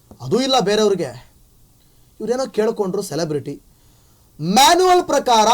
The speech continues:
ತಟ್ಟೆ, ಲೋಟ, ಕಾಫಿ, ಊಟ ಹಾಗೂ ತಿಂಡಿ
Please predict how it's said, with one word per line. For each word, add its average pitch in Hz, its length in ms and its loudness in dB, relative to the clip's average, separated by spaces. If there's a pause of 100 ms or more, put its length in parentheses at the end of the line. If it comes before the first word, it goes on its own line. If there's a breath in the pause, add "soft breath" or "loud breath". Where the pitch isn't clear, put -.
ತಟ್ಟೆ, 330 720 4
ಲೋಟ, 285 480 0 (300)
ಕಾಫಿ, 277 720 0
ಊಟ 262 340 -4 (300)
ಹಾಗೂ 202 380 0
ತಿಂಡಿ 135 360 -8